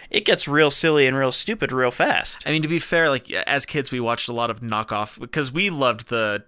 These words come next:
Speaker 2: Night of the Living Dead movies,
Speaker 1: Yeah.
Speaker 2: uh, growing up, and we watched a lot of knockoff versions of those movies because of that, and a lot of them are just terrible cash grab movies.
Speaker 1: They are, and it's so easy to do a cash grab horror movie. There's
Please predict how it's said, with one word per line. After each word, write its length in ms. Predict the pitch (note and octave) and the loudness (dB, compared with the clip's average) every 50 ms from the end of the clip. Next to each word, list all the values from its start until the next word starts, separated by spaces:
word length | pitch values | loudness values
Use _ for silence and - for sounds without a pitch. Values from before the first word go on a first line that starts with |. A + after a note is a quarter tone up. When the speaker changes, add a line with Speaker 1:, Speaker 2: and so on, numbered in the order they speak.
| - - | -16 -8
Speaker 2:
Night 200 | - B2 A#2 A#2 | -6 -4 -4 -4
of 60 | A2 | -4
the 20 | |
Living 200 | A2 G#2+ G#2 G#2+ | -6 -6 -6 -6
Dead 180 | G2+ G#2 G2+ G#2 | -6 -6 -6 -6
movies, 480 | G#2+ G2 F#2 F#2+ G2 G2+ G#2 - - - _ - - - - | -8 -10 -8 -8 -8 -6 -4 -4 -6 -6 _ -20 -20 -16 -8
Speaker 1:
Yeah. 240 | - B2 G#2+ - - - | -4 -2 -2 -2 -2 -2
Speaker 2:
uh, 280 | - A#2 A#2 G#2+ G2 G2+ | 0 0 0 0 0 -2
growing 360 | G2 A2 A2 G#2 G2+ G2+ F#2+ | -2 -2 -2 -2 -2 -4 -6
up, 200 | F#2+ G2+ - - - | -8 -8 -10 -10 -8
and 240 | - B2 A#2+ A#2 A#2 | -4 -4 -2 -2 -2
we 100 | B2 B2 | -2 0
watched 260 | B2 B2+ B2+ - - | 0 0 0 -2 -2
a 40 | B2+ | -2
lot 120 | A#2+ A#2 | -2 -4
of 80 | A2 G#2 | -2 -2
knockoff 460 | A#2 A#2 B2+ C#3 - - G#2+ G#2 - | 0 0 0 0 0 -2 -4 -4 -4
versions 320 | - G#2 G2+ G2+ G#2 G2 G2+ | -6 -6 -6 -6 -6 -8 -10
of 60 | G2+ | -8
those 180 | G2+ G2+ G2+ - | -8 -8 -8 -8
movies 200 | G#2+ G#2 G#2+ G2+ | -8 -8 -8 -8
because 320 | - G2+ - - C#3 B2+ A#2+ | -10 -10 -6 -4 -2 -2 -2
of 120 | A2+ G2+ | -4 -4
that, 260 | F#2 G2 F#2+ F#2+ - | -6 -6 -6 -6 -6
and 160 | - A2 A2+ | -6 -4 -4
a 60 | A#2 A2+ | -4 -2
lot 240 | A#2+ B2+ C3+ C3+ | 2 2 2 2
of 80 | C#3+ C3 | 2 0
them 160 | C#3 C3+ B2+ | -2 -2 0
are 80 | B2 A#2 | -2 -2
just 280 | - A#2 - - - - _ - | -2 -4 -6 -6 -8 -10 _ -16
terrible 640 | - - - - A#2 A2+ A2+ A2 - - G#2 G#2+ A2 | -16 -12 -8 -4 -2 -2 -2 -2 -2 -4 -6 -6 -6
cash 340 | - - A2 G2 A2 - - | -8 -10 -8 -8 -8 -8 -6
grab 220 | - F#2 F2+ - | -6 -6 -6 -8
movies. 420 | - E2 D2+ - D#2 F#2 A#2+ - - _ _ _ _ _ _ _ - - | -10 -14 -12 -10 -8 -8 -8 -8 -10 _ _ _ _ _ _ _ -14 -8
Speaker 1:
They 140 | F3 E3 E3+ | -2 2 4
are, 160 | G3+ A3+ F#3+ | 4 6 6
and 140 | D3+ D3 D#3 | 4 4 4
it's 100 | D#3 - | 2 2
so 220 | - G3+ G3 F3 | 4 4 4 4
easy 280 | C3 D#3 F#3+ G3 F#3+ E3+ | 4 2 0 0 0 0
to 60 | C3+ | 0
do 160 | B2+ C3+ C3 | 0 0 0
a 40 | B2 | 0
cash 340 | - - - D3 C3+ C3+ - | 0 2 2 4 4 4 2
grab 240 | - C#3+ C3 B2+ C3 | 2 0 0 0 0
horror 180 | D3 D3+ F3+ | 0 0 0
movie. 320 | F3 C3+ A#2+ A2 G#2+ - - - - - - - - - - - | 0 -2 -4 -6 -6 -8 -10 -14 -18 -18 -18 -18 -18 -20 -12 -2
There's 500 | - D#3+ D3+ D3 C#3+ C#3 C3+ C#3 C3+ C3+ | 2 4 6 6 6 4 4 0 -2 -6